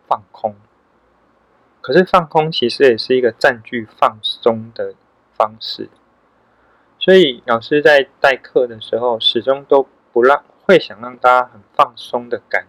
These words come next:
觉，是用专注这件事来取代放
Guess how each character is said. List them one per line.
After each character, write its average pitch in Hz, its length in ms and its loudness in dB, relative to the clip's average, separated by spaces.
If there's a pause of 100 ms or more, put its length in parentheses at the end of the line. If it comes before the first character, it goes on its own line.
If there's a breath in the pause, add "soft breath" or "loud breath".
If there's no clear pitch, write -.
(120)
觉， 95 420 -20
是 - 360 -12
用 117 280 -6 (100)
专 135 300 -8
注 131 180 0
这 123 160 -6
件 113 320 -8
事 - 280 -8
来 101 240 -10
取 - 340 -20
代 104 300 -6
放 104 120 -6